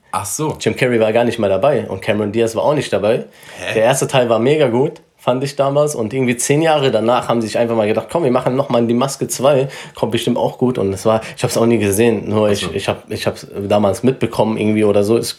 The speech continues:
Speaker 2: weiß nicht, zweitausend noch, zweitausendzwei oder drei, keine Ahnung,
Speaker 1: Mhm.
Speaker 2: irgendwie kam der raus. War total schlecht.
Speaker 1: Ja.
Speaker 2: Also, äh, nicht der Rede wert, deswegen, ähm, Die Maske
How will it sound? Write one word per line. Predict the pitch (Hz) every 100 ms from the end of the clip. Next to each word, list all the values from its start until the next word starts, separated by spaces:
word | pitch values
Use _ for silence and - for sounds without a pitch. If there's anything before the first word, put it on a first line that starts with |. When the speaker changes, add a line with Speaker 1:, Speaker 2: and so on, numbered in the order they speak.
| -
Speaker 2:
weiß | - 101
nicht, | 104 92
zweitausend | - - 90 92 92
noch, | 98 - -
zweitausendzwei | - - 98 110 - - - 104 117
oder | 101 87
drei, | - 104 107
keine | 110 82
Ahnung, | 95 -
Speaker 1:
Mhm. |
Speaker 2:
irgendwie | 107 104
kam | 98 98
der | 92
raus. | 110 - - - - - -
War | 104
total | 104 101 92
schlecht. | 87 85 - - _ _ -
Speaker 1:
Ja. | 82 -
Speaker 2:
Also, | 98 95 95 90 85
äh, | 92
nicht | 92 101
der | 101
Rede | 101 95 92
wert, | 107 101 -
deswegen, | - - 92 90 90
ähm, | - - - -
Die | -
Maske | 98 92 -